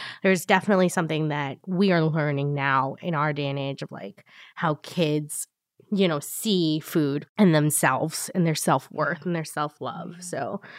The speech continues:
Speaker 2: Yeah.
Speaker 1: that to me is really important. Not saying that I didn't get that, but, you know.
Speaker 2: But no, but you're going to be putting attention and
Speaker 1: Yeah,
Speaker 2: focus
Speaker 1: yeah,
Speaker 2: and
Speaker 1: definitely.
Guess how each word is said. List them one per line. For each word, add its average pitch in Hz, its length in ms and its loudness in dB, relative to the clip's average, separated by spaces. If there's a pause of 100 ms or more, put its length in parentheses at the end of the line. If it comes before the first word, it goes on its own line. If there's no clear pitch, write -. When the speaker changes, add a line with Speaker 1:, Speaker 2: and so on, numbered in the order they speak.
(140)
Speaker 2:
Yeah. 165 80 -14
Speaker 1:
that 214 200 6
to 214 80 2
me 190 100 6
is 165 100 0
really 156 160 0
important. 139 640 -8
Not 190 260 2
saying 147 200 -2
that 123 180 -6
I 165 40 -4
didn't 151 300 -10
get - 220 -14
that, 101 260 -12
but, 131 200 -10 (100)
you 202 160 -2
know. - 160 -10 (800)
Speaker 2:
But 180 140 -4
no, 170 200 2
but 120 140 -6
you're 160 160 -2
going 147 180 0
to 139 80 -8
be 139 80 -6
putting 139 300 -8
attention 127 480 -8
and 151 120 2
Speaker 1:
Yeah, 190 360 10
Speaker 2:
focus - 180 -8
Speaker 1:
yeah, 170 460 4
Speaker 2:
and 117 100 -8
Speaker 1:
definitely. 139 480 -6